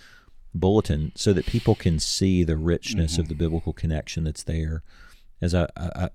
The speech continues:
Speaker 1: I may have mentioned in the past, it's not uncommon for me to circle a lyric or a phrase or something like that that I want to think about and come back to. And, uh, as, you know, to,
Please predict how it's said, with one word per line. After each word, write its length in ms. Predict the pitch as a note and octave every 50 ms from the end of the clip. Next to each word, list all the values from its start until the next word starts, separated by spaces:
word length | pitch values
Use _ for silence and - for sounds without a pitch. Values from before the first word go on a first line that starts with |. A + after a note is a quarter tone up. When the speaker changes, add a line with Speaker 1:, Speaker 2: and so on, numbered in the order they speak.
| - -
Speaker 1:
I 100 | - F2+
may 160 | F2 F2 F2+ F2
have 140 | D#2+ D#2
mentioned 340 | E2+ F2+ E2+ E2 - E2+ E2
in 60 | D#2+
the 80 | D#2 D#2+
past, 260 | - G2 F2 E2+ -
it's 180 | - F#2 - -
not 220 | F#2+ F#2 F#2 F#2
uncommon 440 | E2+ E2 D#2+ - - F2+ E2+ E2 D#2
for 120 | - -
me 140 | E2 E2+ E2+
to 80 | E2 E2
circle 520 | - - - F#2 F2 - - F2 D#2 D#2
a 40 | D#2+
lyric 480 | D#2 D#2+ E2+ D2+ D#2 D#2 D2 - - D#2
or 60 | D#2
a 40 | D#2
phrase 500 | - - E2+ D#2+ D#2+ D#2 D#2 D2+ - -
or 60 | E2+
something 300 | - F#2 E2 - D#2+ D#2+
like 160 | E2 D#2 -
that 200 | E2+ D#2+ D#2 D#2
that 80 | - -
I 40 |
want 180 | E2 E2+ E2+ E2+
to 20 |
think 240 | D#2+ - F2+ E2+ E2
about 240 | - D#2+ E2 E2 E2
and 80 | E2 D#2+
come 200 | - F#2 E2+ D#2
back 240 | D#2+ E2 - -
to. 240 | - - F2 E2+ E2+ - - - - - - - - - - - - - - - -
And, 240 | - G2+ F#2+ F#2 F2
uh, 240 | F#2 F2+ F2 F2 - - - - - - - - - - - - - - - - - - A1+ - - - - - - - -
as, 280 | - G2 G2+ F2+ D#2 - F2+ F2 - _ - - - - - _ -
you 100 | G#2 G2
know, 120 | F2+ F2
to, 280 | E2 - - A2 F#2